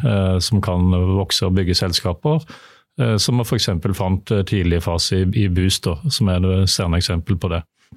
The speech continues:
Og, og for vår del så investerer vi jo selvfølgelig, eh, det, tidlig i selskaper som ikke er modne, og da, da tillater vi jo at de vokser på veien og utvikler seg. Eh, men det vi ser etter er jo,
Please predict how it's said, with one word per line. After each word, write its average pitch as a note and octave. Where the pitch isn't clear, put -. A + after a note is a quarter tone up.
Og, D#3
og A2
for B2
vår G#2
del G#2+
så A2+
investerer G2+
vi F#2
jo G2+
selvfølgelig, F#2+
eh, G#2
det, A2+
tidlig F#2+
i G2
selskaper F#2+
som G2+
ikke G2+
er F#2
modne, G2
og G#2+
da, G2
da G2+
tillater F2
vi A2+
jo G#2+
at F#2+
de F#2
vokser G#2+
på G#2+
veien G2
og G2
utvikler G2
seg. C#3+
Eh, G#2
men G#2+
det G#2
vi G2+
ser F2
etter C3
er F#2+
jo, F#2